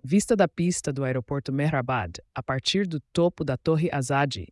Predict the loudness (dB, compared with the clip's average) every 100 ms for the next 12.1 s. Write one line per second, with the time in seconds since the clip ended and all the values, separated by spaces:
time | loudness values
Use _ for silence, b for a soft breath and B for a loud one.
0 | -8 -4 0 0 0 2 2 2 0 0
1 | -2 -4 -6 -6 -4 -4 -2 -4 -4 -6
2 | -6 -6 -6 -8 -18 _ _ _ -6 0
3 | 0 0 -2 0 0 0 -2 -4 -6 -6
4 | -4 -4 -8 -12 -14 -16 _ _ _ _
5 | 0 4 6 8 8 6 6 4 4 6
6 | 6 4 0 2 2 0 -4 -2 0 4
7 | 6 4 0 -4 0 0 0 -2 2 2
8 | 2 2 0 0 0 0 -2 -4 -2 0
9 | 0 0 0 2 2 0 -6 -6 -4 -4
10 | -4 -8 -18 -18 _ -6 -4 -2 -2 -4
11 | -2 0 0 0 -2 -4 -2 -2 -2 -2